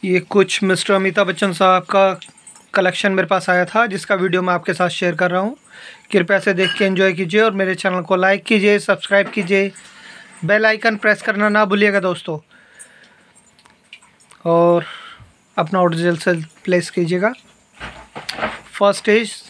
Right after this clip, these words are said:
शराबी, मिस्टर अमिताभ बच्चन, जया प्रदा,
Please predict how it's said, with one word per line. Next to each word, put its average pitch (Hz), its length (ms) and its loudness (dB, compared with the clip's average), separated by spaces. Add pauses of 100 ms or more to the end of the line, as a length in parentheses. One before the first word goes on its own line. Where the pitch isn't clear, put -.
(520)
शराबी, 185 580 0 (1700)
मिस्टर 175 320 -2
अमिताभ 180 380 0
बच्चन, 190 380 0
जया 185 240 2
प्रदा, 190 460 0